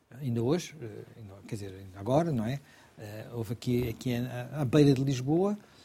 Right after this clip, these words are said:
eh, trabalhadores escravos ali a apanharem amêijoa. Não é preciso ir para, não é preciso ir para o Admira, não é? Não é preciso ir para o Admira. Temos trabalhadores escravos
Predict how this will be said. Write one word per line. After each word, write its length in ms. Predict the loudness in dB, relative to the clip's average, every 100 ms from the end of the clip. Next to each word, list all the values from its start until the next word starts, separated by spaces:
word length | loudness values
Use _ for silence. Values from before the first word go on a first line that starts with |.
| -20 -6
eh, 560 | -2 2 2 2 2 -2 2
trabalhadores 460 | 4 6 6 4
escravos 600 | 0 2 4 4 -2 -12 -4
ali 220 | 0 2
a 40 | 2
apanharem 440 | 0 -2 -2 0
amêijoa. 540 | 2 2 2 0 -4 -6 _ _ _ _ 0
Não 160 | 4 4
é 40 |
preciso 320 | 4 2 2
ir 20 | 2
para, 180 | 0 0
não 120 | 0 0
é 80 |
preciso 240 | 0 0 0
ir 20 |
para 140 | 4
o 20 | 2
Admira, 340 | 6 4 4
não 120 | 2
é? 140 | 0 -4 _
Não 80 | -4
é 20 |
preciso 200 | 0 2
ir 20 | 6
para 120 | 6
o 20 |
Admira. 360 | 6 4 -2 -10 -20 -20 _
Temos 220 | 2 2 4
trabalhadores 520 | 6 6 6 4 2
escravos 520 | 2 4 2 0